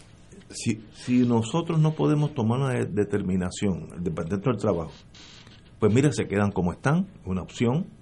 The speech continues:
Vamos a subirle tanto ahora y tanto después, otra opción. Pero el no decidir demuestra una actitud de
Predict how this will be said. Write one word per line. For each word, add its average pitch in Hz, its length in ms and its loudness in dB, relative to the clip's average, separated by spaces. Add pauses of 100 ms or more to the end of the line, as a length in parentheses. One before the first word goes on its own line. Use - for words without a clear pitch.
(440)
Vamos 104 300 -2
a - 20 -14
subirle 104 400 -2
tanto 101 340 -4
ahora 120 220 2
y 117 40 -2
tanto 98 300 -2
después, 90 400 -2
otra 90 220 -4
opción. 180 300 -4 (580)
Pero 131 360 6 (100)
el 123 180 6
no 135 240 8
decidir 185 640 4
demuestra 113 540 2
una 147 180 4
actitud 156 500 0
de 135 280 4